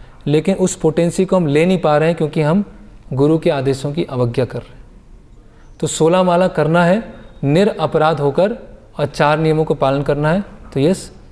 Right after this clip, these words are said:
भगवत धाम जाएंगे। तो उस सोलह माला को qualify करना है कि कौ-, कौन सी माला जिसमें किसी भी तरह का अपराध नहीं है। तो दसवाँ नाम अपराध है, भगवान नाम की महिमा सुनने के बावजूद भी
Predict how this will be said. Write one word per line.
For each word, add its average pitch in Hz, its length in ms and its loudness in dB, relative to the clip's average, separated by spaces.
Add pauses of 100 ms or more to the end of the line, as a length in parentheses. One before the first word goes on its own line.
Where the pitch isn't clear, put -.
भगवत 135 220 0
धाम 135 240 -2
जाएंगे। 143 320 -2 (560)
तो 175 80 0
उस 190 200 0
सोलह 190 220 4
माला 175 280 0
को 214 240 0 (720)
qualify 214 460 2
करना 165 260 0
है 180 80 2
कि 208 100 2
कौ-, 185 340 0
कौन 185 200 2
सी 185 160 -2
माला 117 300 0 (720)
जिसमें 165 240 0
किसी 175 240 0
भी 170 100 2
तरह 151 220 2
का 185 140 0
अपराध 147 480 0 (360)
नहीं 127 180 0
है। 117 180 -8 (540)
तो 151 80 0
दसवाँ 147 340 0
नाम 165 240 2
अपराध 160 280 2
है, 151 140 -4 (420)
भगवान 139 260 0
नाम 151 240 2
की 156 140 -2
महिमा 147 280 0
सुनने 143 320 -2
के 151 140 0 (600)
बावजूद 135 380 0
भी 165 260 0